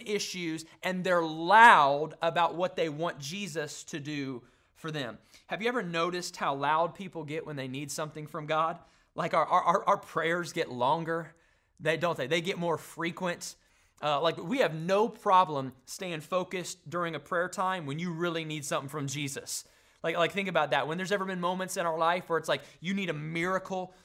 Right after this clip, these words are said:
like, like, you have no problem. You will pray for thirty minutes. You'll pray for an hour. No problem whenever you need a miracle to happen. You're like, "God, I need you to show up in my finances.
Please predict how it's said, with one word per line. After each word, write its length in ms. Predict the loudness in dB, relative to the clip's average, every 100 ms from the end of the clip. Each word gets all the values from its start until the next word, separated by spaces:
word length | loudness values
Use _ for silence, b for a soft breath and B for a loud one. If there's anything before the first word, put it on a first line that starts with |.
| -2
like, 180 | -2 -2
like, 160 | -4 -2
you 140 | 4
have 160 | 4 4
no 140 | 2
problem. 200 | 2 0
You 80 | 2
will 80 | -2
pray 200 | -2 -2
for 120 | -2
thirty 400 | -6 2 2 2
minutes. 300 | -4 -6 -4
You'll 80 | -6
pray 180 | 0 0
for 200 | 2 -2
an 80 | -2
hour. 520 | 2 4 6 4 0 B B B
No 380 | -8 2 4 4
problem 580 | 2 6 8 6 4 -6
whenever 220 | -2 -2
you 140 | -2 -6
need 160 | -4
a 40 | -6
miracle 420 | -2 -2 -2 -4
to 40 |
happen. 340 | -2 -2 -4 -10
You're 100 | -4
like, 160 | -2 0
"God, 200 | 2 2
I 80 | 2
need 180 | -2
you 80 | -6
to 60 | -8
show 180 | -2 -2
up 100 | -2
in 60 |
my 160 | -2 -2
finances. 720 | 2 4 4 0 -4 -16 -20